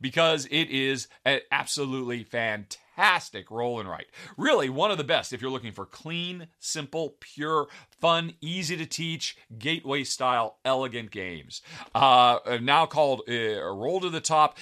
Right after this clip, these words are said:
It's added these new adventure boards. Really, really sharp stuff. And the other two, I suspect they're nice as well, because publisher Board Game Tables is really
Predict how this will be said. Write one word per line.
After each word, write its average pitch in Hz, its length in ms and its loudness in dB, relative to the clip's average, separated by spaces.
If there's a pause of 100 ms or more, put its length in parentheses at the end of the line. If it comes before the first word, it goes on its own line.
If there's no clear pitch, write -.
(100)
It's 107 160 -6
added 123 260 2
these 104 200 -8
new 113 160 -4
adventure 156 400 -4
boards. 165 520 -2 (720)
Really, 170 400 0
really 151 240 0
sharp 120 320 -2
stuff. 110 280 0 (320)
And 196 360 6
the 202 200 -6
other 269 240 4
two, 339 360 0 (480)
I 311 140 6
suspect - 420 0
they're 254 200 6
nice 254 280 2
as 208 120 -4
well, 262 400 4 (180)
because 190 600 2
publisher 220 500 0
Board 160 360 -2
Game 220 200 -4
Tables 185 380 -2
is 127 160 -6
really 427 720 0